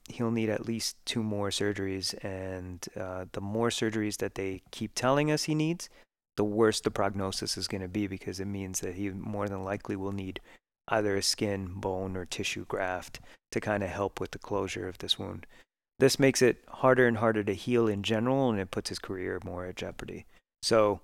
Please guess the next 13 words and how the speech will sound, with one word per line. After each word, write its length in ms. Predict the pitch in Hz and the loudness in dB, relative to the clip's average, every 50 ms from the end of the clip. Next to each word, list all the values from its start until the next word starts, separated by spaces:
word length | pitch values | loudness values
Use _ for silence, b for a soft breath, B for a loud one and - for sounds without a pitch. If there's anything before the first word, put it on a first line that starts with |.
| b b b _ _ _ _ _ _ | b b b _ _ _ _ _ _
no 220 | - 127 135 139 139 | 6 8 10 10 10
timetable 640 | - - 127 123 127 127 - 139 135 127 139 139 | 8 6 4 6 6 6 6 6 8 8 8 6
for 280 | - - 143 143 147 147 | 6 6 4 6 6 6
him, 140 | 151 160 | 4 2
but 320 | 143 - 120 107 104 101 - - _ _ _ _ _ _ _ _ _ _ - - - _ | 4 6 6 6 6 4 2 -4 _ _ _ _ _ _ _ _ _ _ -20 -20 -2 _
all 220 | 135 123 123 131 | 6 8 8 8
of 120 | 131 113 98 | 8 6 4
these, 540 | 127 123 120 117 117 117 110 107 - - - 254 240 | 0 2 2 4 2 2 2 2 0 0 -2 -4 -4
uh, 400 | - 117 113 104 104 104 101 101 - | -2 -2 0 0 0 0 0 -2 -2
are 160 | - 110 104 | 0 -2 -2
feared 360 | 98 - - 123 117 113 107 - | -2 -2 2 2 2 2 2 0
complications, 840 | - 117 104 95 - - - 101 101 95 - 107 104 101 101 98 - | -2 -2 -2 -2 -4 -4 -2 -4 -2 -2 -2 -4 -4 -4 -4 -4 -4
and, 380 | 104 101 98 98 98 98 98 | -6 -6 -6 -8 -8 -10 -10